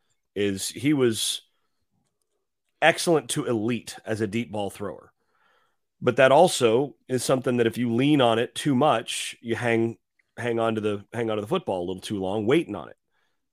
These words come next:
Uh, you know, I don't think May is quite as good a deep ball thrower as Sam was. He's a good deep ball thrower.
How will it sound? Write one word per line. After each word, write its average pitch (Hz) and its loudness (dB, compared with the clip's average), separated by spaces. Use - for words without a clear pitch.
Uh, 95 -4
you - -2
know, 120 4
I 143 6
don't 202 0
think 151 -2
May 127 2
is 120 -2
quite 131 0
as 95 -2
good 101 -2
a 101 0
deep 101 -6
ball 98 -6
thrower 92 -6
as 90 -10
Sam 92 -4
was. 80 -10
He's 127 -6
a 127 -10
good 143 2
deep 113 -2
ball 92 -6
thrower. 90 -8